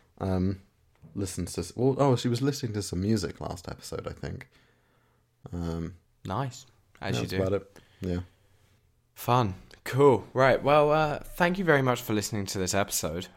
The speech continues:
Speaker 2: Uh, if you want to find the show notes for this week or any other links to things we may have referenced in the show, you can find them at blueinkcode dot com forward slash T B I S forward slash eight.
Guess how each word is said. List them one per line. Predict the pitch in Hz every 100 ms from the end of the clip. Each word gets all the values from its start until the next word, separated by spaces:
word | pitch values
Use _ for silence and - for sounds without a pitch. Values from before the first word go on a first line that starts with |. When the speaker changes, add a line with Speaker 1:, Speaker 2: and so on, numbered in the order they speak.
| -
Speaker 2:
Uh, | 95 95 92
if | 95
you | 110
want | 120
to | 120
find | 113 95
the | 95
show | 101
notes | 92 90 -
for |
this | 87 -
week | 95 87 -
or | 85 80 -
any | 104 107
other | 98 95
links | 98 95 -
to | -
things | - 90 87
we | 90
may | 92 101 107 98
have | 87 92
referenced | 90 - 78 -
in | 80
the |
show, | 78 87 92 120
you | 127
can | 131 104
find | - 113 92
them | - -
at | 117 95 - - - - _
blueinkcode | 90 104 139 131 - 127 127 85 -
dot | 98
com | - 135 101 -
forward | - - 156 95 -
slash | - 127 95 - - -
T | - - 131 90 -
B | 131 101 - -
I | 123 95 -
S | 120 101 -
forward | - - 135 127 123
slash | - 123 151 - - -
eight. | 139 - -